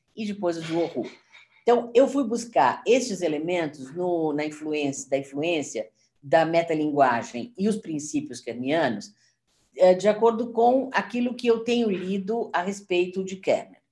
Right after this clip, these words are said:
Então, nós temos assim, quando ele se preocupa com a questão da influência, então nós vamos ter uma preocupação que é voltada para o background do autor.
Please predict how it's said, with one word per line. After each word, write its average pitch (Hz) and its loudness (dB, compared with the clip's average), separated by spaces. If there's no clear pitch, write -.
Então, 247 2
nós 247 -2
temos 226 -2
assim, 208 -4
quando 277 2
ele 277 -2
se - -10
preocupa 180 -4
com 156 -2
a 151 2
questão 147 -4
da 139 4
influência, 143 -4
então 196 0
nós 190 2
vamos 180 -2
ter 127 0
uma 165 -2
preocupação 147 -4
que 175 0
é 175 6
voltada 156 2
para 151 2
o 170 -4
background 160 0
do 123 -4
autor. 123 -4